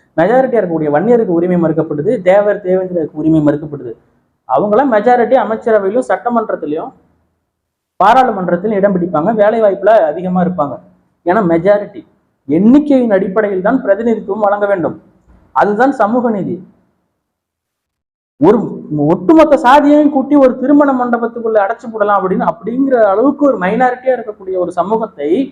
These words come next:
எப்படி பெரும்பான்மையா வேலை வாய்ப்புகள்லையும் சட்டமன்றத்திலும் அமைச்சரவையிலும் கொடுக்கறது?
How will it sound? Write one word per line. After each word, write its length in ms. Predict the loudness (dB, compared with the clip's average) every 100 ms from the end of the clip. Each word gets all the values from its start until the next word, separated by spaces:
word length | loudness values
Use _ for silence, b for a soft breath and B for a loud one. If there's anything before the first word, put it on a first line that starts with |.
| _ _ _ _ _ _ _ _ -2
எப்படி 220 | 0 0 0
பெரும்பான்மையா 540 | 0 2 2 2 0 0 2
வேலை 180 | 4 4
வாய்ப்புகள்லையும் 720 | 0 -2 -6 -6 -4 -2 -2 -6 _ _ _ _ _ _ _ _ _ _ _
சட்டமன்றத்திலும் 560 | -4 -2 -2 -2 -2 -4
அமைச்சரவையிலும் 420 | -4 -4 -2 -2 -2
கொடுக்கறது? 360 | -2 0 0